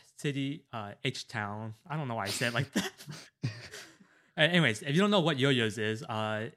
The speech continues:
Speaker 1: in Houston, there's a, kind of like a small chain. It's not even a chain. It's just like a s-
Speaker 2: It's a, it's a dude. <laughs>
Speaker 1: Yeah, it's pretty much,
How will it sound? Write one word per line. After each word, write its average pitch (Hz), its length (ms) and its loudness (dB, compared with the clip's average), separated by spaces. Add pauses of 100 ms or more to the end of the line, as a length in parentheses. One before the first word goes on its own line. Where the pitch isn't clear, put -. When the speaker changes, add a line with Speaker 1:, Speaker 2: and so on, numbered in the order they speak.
(140)
Speaker 1:
in 139 120 0
Houston, 156 680 0 (120)
there's 131 220 -2
a, 117 420 -2
kind 175 140 -6
of 185 60 -6
like 208 120 -10
a 127 60 -6
small 131 640 -4 (680)
chain. 135 500 -4
It's 156 120 -10
not 226 100 -2
even 208 120 0
a 135 60 0
chain. 110 300 -4
It's 98 80 -10
just 160 120 -6
like 143 100 -8
a - 60 -8
s- - 140 -16 (640)
Speaker 2:
It's - 160 0
a, 156 60 10 (100)
it's 139 100 2
a 147 60 6
dude. 110 460 6 (100)
<laughs> - 60 -6 (840)
Speaker 1:
Yeah, 156 160 6
it's 120 120 2
pretty 196 160 4
much, 190 300 2